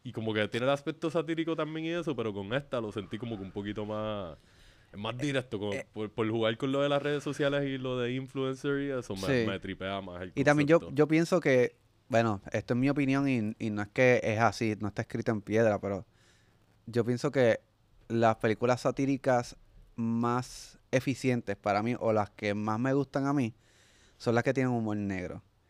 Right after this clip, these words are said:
Speaker 2: Y yo no sé si Jojo Rabbit, porque yo no la he visto.
Speaker 1: ¿No
Speaker 2: Eh,
Speaker 1: la has visto
Speaker 2: no,
Speaker 1: todavía?
Speaker 2: eh, eh, se ve como más light,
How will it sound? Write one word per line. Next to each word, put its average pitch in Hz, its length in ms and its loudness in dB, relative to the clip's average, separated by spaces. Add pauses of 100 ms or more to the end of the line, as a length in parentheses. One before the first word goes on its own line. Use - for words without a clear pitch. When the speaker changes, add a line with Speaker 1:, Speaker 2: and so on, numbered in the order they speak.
(460)
Speaker 2:
Y 131 140 2
yo 131 120 4
no 139 80 2
sé 165 120 -2
si 147 200 0
Jojo 143 320 4
Rabbit, 160 200 8
porque 117 180 0
yo 117 100 4
no 127 100 2
la 135 80 2
he 127 40 2
visto. 107 380 -2 (160)
Speaker 1:
¿No 104 80 -2
Speaker 2:
Eh, 107 40 0
Speaker 1:
la 120 60 -2
has 117 80 -6
visto 123 280 -12
Speaker 2:
no, 110 340 2
Speaker 1:
todavía? 87 80 -2
Speaker 2:
eh, 127 180 6 (120)
eh, 139 160 6 (280)
se 131 140 2
ve 117 100 6
como 160 180 4
más 139 180 4
light, 139 440 6